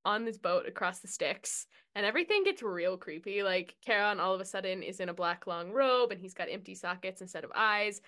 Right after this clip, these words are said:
and they're on a wooden barge on an oily black river that's filled with pollution that Charon explains is hopes and dreams that humans have thrown in as they cross. And Annabeth grabs Percy's hand, and he can't even be embarrassed about it because he knows that she just wants reassurance that someone else here is alive. And, you know, I just, I just have to say, she could have grabbed Grover's hand.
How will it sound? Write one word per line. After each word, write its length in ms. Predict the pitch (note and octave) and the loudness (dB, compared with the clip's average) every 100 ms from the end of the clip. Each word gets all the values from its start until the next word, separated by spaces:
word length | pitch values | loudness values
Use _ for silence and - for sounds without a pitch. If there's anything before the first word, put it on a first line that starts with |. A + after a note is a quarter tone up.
| - | -4
and 240 | F3+ F3+ F3 F#3+ | 0 2 0 2
they're 140 | G3+ | 4
on 140 | F#3+ | 6
a 60 | F3+ | 4
wooden 260 | F3 G3 A3+ | 2 -2 -2
barge 600 | F#3 E3+ F3 F3+ - - _ _ - | 2 4 2 0 -4 -10 _ _ -6
on 120 | F3+ | -6
an 120 | E3 | 0
oily 260 | - D4 D4 | 2 4 4
black 260 | C4+ A#3+ A#3 | 6 6 4
river 400 | F#3+ G3+ F#3 F#3 | -4 -2 0 0
that's 180 | F3+ F3+ | 0 -4
filled 240 | - A#3 | 0 0
with 180 | B3 B3 | 0 -6
pollution 640 | - G#3 D#3+ - E3 D#3 F3+ - - | -6 -6 -6 -2 -2 -2 -6 -10 -2
that 260 | E3+ - | -2 -2
Charon 300 | - A#3+ A3+ | 0 2 4
explains 480 | G#3+ - F#3 F3 F3 | 2 0 0 0 0
is 160 | - - | -4 0
hopes 300 | A#3 C4+ C4 | 2 2 0
and 120 | A#3+ | -2
dreams 340 | G3+ F3+ E3+ F3+ | 0 0 -2 -4
that 100 | E3+ | -4
humans 340 | A3 G#3+ G#3 | -2 -2 -2
have 160 | G3+ F#3 | -4 -4
thrown 300 | F#3 F#3 F3 | 0 2 2
in 160 | E3+ | 0
as 180 | D3 D3+ | -2 -4
they 100 | A#2+ | -6
cross. 520 | - F#3 C4+ C4+ - - - - - - | -2 2 2 0 -4 -8 -18 -20 -12 -2
And 200 | F#3+ E3 | 0 2
Annabeth 360 | G#3 A#3 A3+ | 4 4 2
grabs 300 | G#3+ F3+ F#3+ | 2 0 -2
Percy's 380 | - F#3+ F#3 F#3+ | -4 -6 -6 -8
hand, 340 | F#3+ D#3+ D3+ F3+ | -4 -2 -2 -2
and 160 | E3+ F3 | -4 -4
he 100 | F#3+ | -6
can't 200 | G3+ F#3+ | -4 -2
even 200 | F#3 F#3 | -4 -4
be 80 | E3+ | -4
embarrassed 380 | E3+ D#3+ F3+ | -2 -4 -4
about 220 | F3+ D#3+ C#3+ | -6 -6 -6
it 100 | - | -8
because 240 | - F#3 | -12 -14
he 120 | G3+ | -8
knows 280 | F#3+ E3 F3+ | -4 -4 -4
that 100 | D3+ | -8
she 140 | - F#3 | -10 -10
just 180 | F3+ F3+ | -8 -6
wants 180 | F3 | -6
reassurance 560 | F3 E3 F3 D#3 C#3 - | -4 -4 -4 -4 -6 -6
that 140 | - | -10
someone 300 | - F3 F3+ | -8 -6 -4
else 220 | - D3+ - | -4 -4 -6
here 220 | G3 D#3 | -4 -2
is 200 | - F#3 | -4 -6
alive. 500 | C3+ D#2 G#1+ - - | -6 -6 -6 -8 -6
And, 260 | - G3+ G3 | -2 -2 0
you 100 | B3+ | 2
know, 240 | E4 F#4 D4+ | 6 6 6
I 140 | C#4 | 2
just, 200 | G#4+ B4 - | 0 -2 0
I 140 | F4 | -2
just 120 | G4+ | 0
have 100 | F#4 | -2
to 80 | F4 | -2
say, 220 | - F4+ | -4 -4
she 120 | - | -4
could 180 | A3 D#4 | -8 -8
have 100 | E4+ | -6
grabbed 240 | D#4+ D4 - | -6 -6 -4
Grover's 340 | A#3+ A3 F3+ | -2 -2 -4
hand. 240 | - - | -14 -18